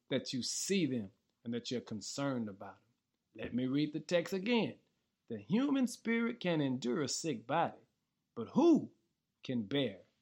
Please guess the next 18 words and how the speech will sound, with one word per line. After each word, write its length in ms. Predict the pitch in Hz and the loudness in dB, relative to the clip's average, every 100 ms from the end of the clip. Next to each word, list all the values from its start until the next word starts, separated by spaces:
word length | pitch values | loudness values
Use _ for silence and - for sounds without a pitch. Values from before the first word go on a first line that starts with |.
| _ _ _ | _ _ _
a 80 | 110 | -20
crushed 420 | - 131 117 - | -10 -6 -6 -6
spirit?" 340 | - 131 101 - _ _ _ _ _ | -4 -4 -6 -12 _ _ _ _ _
Don't 220 | - 156 156 | -4 -2 0
give 160 | 170 | 2
up 200 | 190 190 | 2 4
on 120 | 165 | 2
them 120 | 139 127 | 2 0
today, 280 | 117 123 | 0 -2
family. 480 | 117 127 117 117 113 _ _ _ _ _ _ | -2 -6 -6 -8 -12 _ _ _ _ _ _
Reach 300 | 123 196 180 | 0 2 4
out 240 | 175 160 | 4 4
to 100 | - | 2
them. 300 | 160 117 101 _ _ _ - | 0 0 -6 _ _ _ -16
See 300 | - - 170 | -8 -2 2
how 160 | 156 | 2
they're 180 | 147 151 | 4 2
doing. 420 | 143 160 135 110 | 0 0 -2 -4